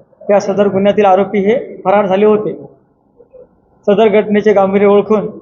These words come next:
माननीय विशेष पोलीस महानिरीक्षक नाशिक परिक्षेत्र, माननीय पोलीस अधीक्षक नाशिक ग्रामीण आणि, अ, आम्ही स्वतः पोलीस स्टेशनचे अधिकारी यांनी सदर ठिकाणी भेट देऊन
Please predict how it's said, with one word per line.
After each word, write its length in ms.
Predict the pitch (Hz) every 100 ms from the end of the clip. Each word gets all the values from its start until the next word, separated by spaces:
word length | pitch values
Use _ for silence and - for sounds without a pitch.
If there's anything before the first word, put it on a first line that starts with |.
| - -
माननीय 300 | 180 196 196
विशेष 280 | 190 214 202
पोलीस 260 | 220 175
महानिरीक्षक 580 | 196 190 196 190 214 214
नाशिक 280 | 185 165 190
परिक्षेत्र, 720 | 196 190 196 196 202 226 - - _ -
माननीय 260 | 175 190 196
पोलीस 280 | 196 196 196
अधीक्षक 380 | 185 196 208 202 -
नाशिक 280 | 190 175 196 - 208
ग्रामीण 400 | 185 185 208 - - - - _ -
आणि, 240 | 180 202 202
अ, 160 | 185 180 226 - _ _ _ _ _ _ _ _ 185
आम्ही 180 | 196
स्वतः 400 | 196 202 202 220 233 - - - - _ -
पोलीस 160 | 202
स्टेशनचे 400 | 196 202 202 196
अधिकारी 540 | 190 185 196 202 208 226 - - 226
यांनी 200 | 185 196
सदर 240 | 185 190 202
ठिकाणी 380 | 190 196 196
भेट 280 | 196 190 196
देऊन 400 | 208 214 - -